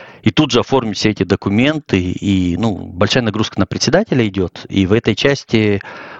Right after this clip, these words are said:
мы так рекомендуем всё-таки брать компании, которые, да, ну, там, инсорсом. Ну, хоть они и аутсорс, но они такие тут на местах, то есть это не удалённый какой-то сервис. А с точки зрения ведения бухгалтерии, то есть мы сейчас занимаемся его стандартизацией, когда,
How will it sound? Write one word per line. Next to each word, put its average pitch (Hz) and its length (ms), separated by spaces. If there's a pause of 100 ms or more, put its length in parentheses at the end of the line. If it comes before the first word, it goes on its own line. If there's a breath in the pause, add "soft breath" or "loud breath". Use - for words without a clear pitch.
мы 127 100
так - 160
рекомендуем 127 640
всё-таки - 340
брать 101 400
компании, 139 520
которые, 92 420
да, 107 260
ну, 92 120
там, - 300
инсорсом. 101 560
Ну, 143 160 (120)
хоть - 340
они 135 180
и 127 40
аутсорс, 120 440
но 107 100
они 98 120
такие - 300
тут - 240
на 123 60
местах, 123 400
то - 80
есть - 100
это - 160
не 101 140
удалённый 104 520 (240 loud breath)
какой-то 98 320
сервис. - 380 (340 loud breath)
А - 140
с - 60
точки 156 300
зрения 143 360
ведения 151 560
бухгалтерии, 110 580
то - 100
есть - 140
мы 101 80
сейчас 101 220
занимаемся 98 480
его 90 140
стандартизацией, 117 880
когда, 113 400